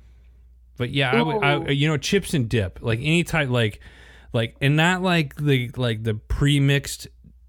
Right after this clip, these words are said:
Speaker 1: like, dip. I'm talking, like, you get, like, the French onion soup,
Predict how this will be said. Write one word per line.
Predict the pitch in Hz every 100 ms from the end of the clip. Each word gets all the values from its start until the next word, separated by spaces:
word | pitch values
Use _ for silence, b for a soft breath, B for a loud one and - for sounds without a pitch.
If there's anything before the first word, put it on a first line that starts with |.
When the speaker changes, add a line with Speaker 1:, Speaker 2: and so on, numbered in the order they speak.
| 113 - - -
Speaker 1:
like, | - 127 120 107 - - 113
dip. | 127 131
I'm | 131 131
talking, | - 131 127
like, | 117
you | 110 113
get, | 131
like, | 127 120
the | 104
French | - 123 123
onion | 123 120 120
soup, | 101 - 123 123 123